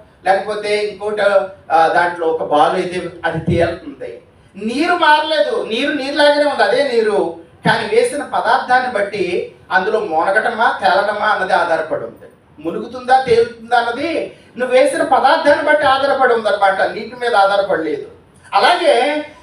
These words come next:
ఈ లోకం అనేది ఒక నీటి ప్రవాహం, ఈ లోకం అనేది ఒక నీటి ప్రవాహం. ఈ లోకం అనే నీటిలో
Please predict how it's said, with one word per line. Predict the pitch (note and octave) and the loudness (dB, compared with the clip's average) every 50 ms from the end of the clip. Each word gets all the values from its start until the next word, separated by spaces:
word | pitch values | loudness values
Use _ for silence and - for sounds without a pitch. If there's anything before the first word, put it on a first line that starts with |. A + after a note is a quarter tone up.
| - | -6
ఈ | B3 C#4 D4 C#4 | -2 0 0 2
లోకం | B3 A3+ A3+ C4 C#4+ D4 D4 F4 F4 E4 | 2 4 4 4 4 4 2 0 0 2
అనేది | E4 D#4+ D#4+ D#4+ D4+ D#4 D#4 D#4 D#4+ E4 E4 D#4+ - D4 | 4 4 4 2 2 0 0 0 0 -2 -2 -4 -4 -4
ఒక | - - C4+ C4 C4 C4 C4+ C#4 C#4+ C#4+ A3 A3 | 0 2 4 6 6 6 4 2 0 -2 -6 -8
నీటి | A3+ A#3 A#3 A#3+ C4 C#4+ C#4+ C#4 C4+ B3+ | -10 -10 -8 -6 -4 -4 -4 -4 -4 -6
ప్రవాహం, | B3+ B3+ B3 A3 A3 A3+ A#3+ A3+ A3 F#3 - - - - _ _ _ _ - - - - | -4 -2 0 2 4 4 4 2 2 0 -4 -8 -12 -18 _ _ _ _ -20 -20 -12 -6
ఈ | A3 A3+ | -2 0
లోకం | A3+ A#3 C4+ D4 D4 D4+ D4+ | 2 2 2 2 0 0 2
అనేది | D4+ D4+ D4+ | 2 2 2
ఒక | D4+ D4+ D4 C#4+ | 0 0 0 -2
నీటి | C4+ C#4+ D4 D4+ D#4 | -2 -2 -4 -4 -4
ప్రవాహం. | - - C4+ B3 C4 C#4 B3+ G#3 G3+ E3+ E3+ - - - - _ _ _ _ A3+ | 0 2 4 4 4 4 2 0 0 -4 -6 -8 -10 -14 -16 _ _ _ _ -6
ఈ | B3 C#4+ C4 | -4 -4 -2
లోకం | A#3 A3+ A3+ C4+ D4 D4 E4+ E4+ E4+ D#4+ | 2 4 4 4 4 2 2 0 0 2
అనే | D#4+ D#4+ D#4+ D#4 | 2 2 2 2
నీటిలో | D4 C#4+ D4 E4 D#4+ F4 E4 D#4+ C#4+ B3 A#3+ B3 C#4+ C#4+ - - | 2 2 0 0 0 0 2 4 4 4 4 2 -2 -2 -4 -6